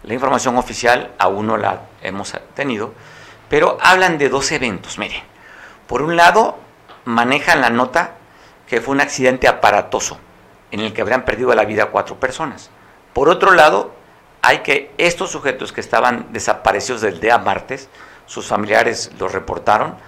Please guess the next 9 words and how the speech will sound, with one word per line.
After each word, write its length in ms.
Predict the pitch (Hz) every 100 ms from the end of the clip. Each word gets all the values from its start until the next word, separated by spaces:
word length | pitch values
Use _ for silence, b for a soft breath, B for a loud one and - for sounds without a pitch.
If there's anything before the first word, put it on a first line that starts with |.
| B B B -
y, 120 | 120
bueno, 200 | 123 131
los 160 | 117
encontraron, 720 | 113 107 110 110 117 123 135 -
hablan 500 | 123 151 139 104 - -
de 160 | 113
que 140 | - 110
fueron 260 | 127 135
asesinados, 1040 | 127 - 107 - 117 110 113 120 98 85